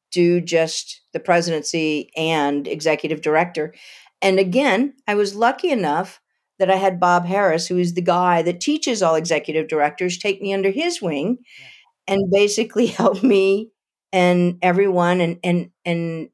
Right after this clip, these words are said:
Speaker 1: you know, when we work together, we're great at working together. I think it's just a matter of sometimes we don't know where we have to work towards.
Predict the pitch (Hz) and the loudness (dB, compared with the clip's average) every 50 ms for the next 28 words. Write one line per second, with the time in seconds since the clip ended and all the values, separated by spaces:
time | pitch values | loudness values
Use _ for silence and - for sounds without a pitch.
0 | _ - 175 175 175 175 175 175 175 175 175 180 180 180 180 _ _ _ _ _ | _ -6 -2 0 2 2 2 2 4 4 2 2 0 -2 -4 _ _ _ _ _
1 | _ _ _ _ - 196 202 220 214 214 208 208 - - 190 202 214 220 190 196 | _ _ _ _ -6 -2 0 0 0 0 -4 -8 -10 -6 -4 -4 -4 -2 -2 0
2 | 220 254 269 - - 247 208 - - 180 180 196 196 180 - 180 185 180 175 170 | 0 0 0 -2 -8 -8 -8 -2 0 2 2 4 2 0 0 0 0 0 0 2
3 | 185 190 208 262 285 - - 175 175 180 180 - 247 262 262 254 277 277 285 294 | 0 2 2 2 0 -2 0 0 0 0 0 -2 -4 -2 0 0 0 0 2 0
4 | 294 294 294 _ _ _ _ _ _ _ _ _ _ _ - 190 180 190 202 202 | -2 -2 -4 _ _ _ _ _ _ _ _ _ _ _ -2 0 0 2 2 0
5 | 202 180 - 196 180 185 196 185 180 180 175 175 175 180 180 170 165 - - 190 | 0 0 -2 -4 -2 -2 -2 -2 0 2 4 4 4 4 4 2 2 -2 -6 -6
6 | 180 175 185 180 175 170 170 175 170 175 180 175 175 - 185 180 180 180 - 175 | -6 -2 0 0 0 0 -2 -4 -4 -4 -4 -4 0 0 0 0 0 0 -2 -2
7 | 170 170 170 170 170 170 165 156 156 165 170 175 175 175 170 160 170 160 160 - | 0 2 4 4 4 4 2 0 2 4 4 4 4 2 -2 0 0 -2 -2 -2
8 | 175 160 156 160 156 - - - - 180 175 170 143 139 131 - - - | -8 -4 -2 -2 -4 -4 -8 -8 -4 -2 -2 -2 -2 -4 -6 -10 -16 -16